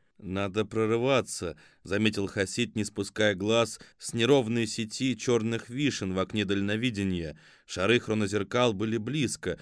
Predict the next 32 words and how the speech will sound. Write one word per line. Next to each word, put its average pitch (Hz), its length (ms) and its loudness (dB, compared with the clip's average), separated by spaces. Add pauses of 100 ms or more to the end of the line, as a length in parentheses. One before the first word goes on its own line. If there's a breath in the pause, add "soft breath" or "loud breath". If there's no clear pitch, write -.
(160 loud breath)
всего 104 300 2
в 98 60 0
десятки 107 480 2
километров 107 600 0
по 107 160 2
радиусу. 82 680 0 (340 soft breath)
«Мы 110 220 2
вспахали 117 580 0
ядро 113 280 4
Юпитера 113 480 2
так, 123 360 4 (200 soft breath)
что - 180 -6
на 110 80 2
его 113 180 6
поверхности 117 560 2
скоро 110 260 2
начнутся 110 580 -2
ураганы 107 480 2
и 107 40 0
тайфуны». 107 680 0 (400 soft breath)
Кузьма 90 400 -4
не 110 100 2
ответил. 110 640 -2 (580)
«У 87 120 -8
нас 117 440 0
скорость 107 520 -2
больше», 104 580 0 (240 soft breath)
неуверенно 107 560 2
сказала 107 400 -2
Катя. 101 500 2 (320 soft breath)
«Может, 110 480 -2
проскочим?» 113 840 -2